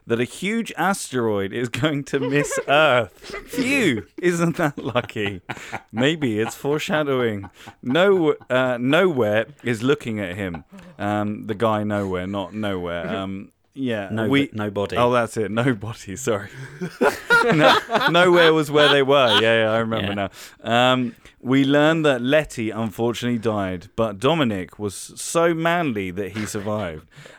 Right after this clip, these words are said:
Speaker 1: um, but not without change. He lifts up his arms, and they are robotic.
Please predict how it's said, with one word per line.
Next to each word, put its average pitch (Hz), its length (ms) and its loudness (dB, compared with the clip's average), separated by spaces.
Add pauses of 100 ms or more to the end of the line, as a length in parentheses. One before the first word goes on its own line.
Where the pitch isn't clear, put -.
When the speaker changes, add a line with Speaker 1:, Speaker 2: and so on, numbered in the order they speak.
Speaker 1:
um, 104 260 0
but 120 180 2
not 143 240 2
without 123 400 0
change. 113 580 -2 (120)
He 123 140 -4
lifts 135 320 0
up 127 160 -2
his 135 140 -2
arms, 113 460 -2 (180)
and 104 180 -4
they 104 160 0
are 104 100 -2
robotic. 110 920 -2